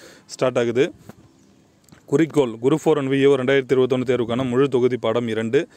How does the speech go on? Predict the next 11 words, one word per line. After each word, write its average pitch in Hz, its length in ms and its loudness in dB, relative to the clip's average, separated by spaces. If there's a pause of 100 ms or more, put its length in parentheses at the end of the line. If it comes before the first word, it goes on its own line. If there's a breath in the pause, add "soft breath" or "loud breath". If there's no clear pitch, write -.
(180 loud breath)
ஆரம்ப 131 360 -2
நாள் 120 260 0
வந்து 117 80 -6
பார்த்தீங்கன்னா, 117 280 -2
மார்ச் 123 320 -4
ட்வென்டி 117 220 -6 (120)
ஃபோர்லேருந்து. 120 320 -4
அதே 123 180 -4
போல 123 280 0 (380 loud breath)
குறிக்கோள், 143 500 0
complete 143 340 -2